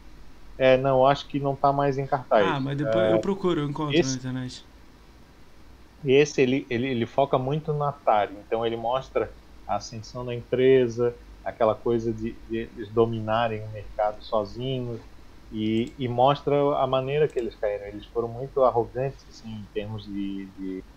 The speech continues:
Speaker 1: de negócio, né? A Warner, que comprou a Atari, ela foi,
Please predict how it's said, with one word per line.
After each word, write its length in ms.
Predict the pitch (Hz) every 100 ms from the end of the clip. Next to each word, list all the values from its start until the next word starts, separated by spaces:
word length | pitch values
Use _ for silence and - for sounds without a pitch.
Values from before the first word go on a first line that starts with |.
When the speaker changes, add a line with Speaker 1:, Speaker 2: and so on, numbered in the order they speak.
| - - - - - -
Speaker 1:
de 220 | 98 95
negócio, 680 | 104 101 104 110 107 - 101
né? 220 | 95 101
A 200 | 101 95
Warner, 560 | 98 101 117 127 120 95
que 120 | 110
comprou 400 | 98 101 95 107
a 60 | 107
Atari, 480 | 104 107 113 123 123
ela 180 | 117 113
foi, 460 | - 120 127 123